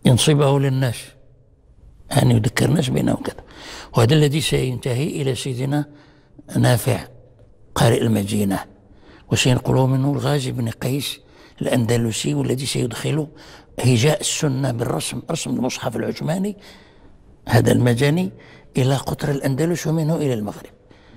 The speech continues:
وهو يعني أبعد مصدر في الرسم،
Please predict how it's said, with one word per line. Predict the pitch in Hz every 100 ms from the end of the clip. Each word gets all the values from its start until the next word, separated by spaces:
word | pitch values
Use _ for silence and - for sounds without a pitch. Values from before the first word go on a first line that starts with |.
| - -
وهو | 110 110 - - - - - - - -
يعني | 107 101 113 -
أبعد | 147 123 151
مصدر | 147 131 - 147 143
في | 135
الرسم، | - -